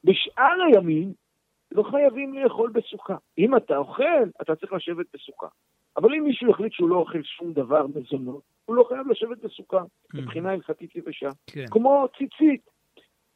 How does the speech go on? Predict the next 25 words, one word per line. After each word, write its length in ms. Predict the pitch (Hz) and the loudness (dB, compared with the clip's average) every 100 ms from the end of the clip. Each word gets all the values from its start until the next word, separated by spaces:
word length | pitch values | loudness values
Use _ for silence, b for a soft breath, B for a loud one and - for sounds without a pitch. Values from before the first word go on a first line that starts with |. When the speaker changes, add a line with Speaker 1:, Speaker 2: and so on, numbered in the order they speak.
| _ | _
Speaker 1:
ציצית, 680 | 214 202 302 381 311 - - _ _ _ _ _ _ - | -18 -2 6 8 6 0 -10 _ _ _ _ _ _ -8
יש 160 | 170 | -4
מצווה, 540 | 185 180 - 302 330 190 - | -4 -4 2 6 6 4 -6
אם 100 | 143 | -12
אתה 140 | 123 120 | -10 -10
לובש 440 | 120 143 196 - | -2 2 2 0
בגד 320 | 170 196 175 | -4 -2 -2
ארבע 240 | 180 202 220 | -2 0 -2
כנפות, 580 | 214 208 277 339 302 - _ _ _ 160 | -2 -2 4 6 6 4 _ _ _ -8
אתה 140 | 165 | -6
חייב 340 | 160 160 170 160 _ | -4 0 0 0 _
ציצית. 320 | - _ 110 - _ _ _ _ _ - | -20 _ -20 -20 _ _ _ _ _ -10
זאת 120 | 247 | 0
אומרת, 280 | 277 302 285 | 4 6 4
אדם 640 | 208 196 220 277 277 175 117 _ _ - | 4 2 6 6 6 4 -4 _ _ -10
שאכל 540 | - 180 - 214 233 | 0 0 4 4 6
ביום 380 | 160 170 208 185 | 4 4 4 2
הראשון 400 | 156 143 180 165 | -2 -4 -6 -4
ולא 280 | 147 156 151 | 0 2 2
ישב 220 | - 151 147 | 0 -4 -4
בסוכה, 560 | 151 - - 185 214 233 - _ _ | -10 -18 -6 2 2 2 -4 _ _
לא 200 | 135 202 - | -2 -2 -2
קיים 320 | 143 156 156 | -4 -4 -4
מצוות 400 | 127 - 123 139 _ _ _ - - | -8 -8 -6 -6 _ _ _ -20 -16
סוכה. 320 | 180 180 | 0 4